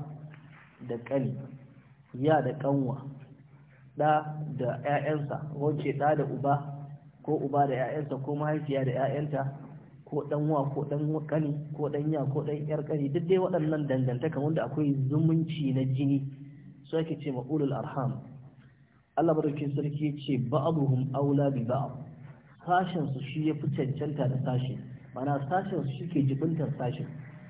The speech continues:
Bai yiwuwa kina ƴar uwata, kina yayata,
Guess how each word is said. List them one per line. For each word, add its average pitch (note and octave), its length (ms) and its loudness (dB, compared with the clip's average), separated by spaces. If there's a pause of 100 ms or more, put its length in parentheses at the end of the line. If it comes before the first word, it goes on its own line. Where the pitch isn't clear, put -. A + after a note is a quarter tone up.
(220)
Bai F#3 80 10 (140)
yiwuwa E3+ 340 4
kina E3 220 0
ƴar C#3 160 0 (120)
uwata, D3 440 2
kina D#3 240 2
yayata, C3+ 600 0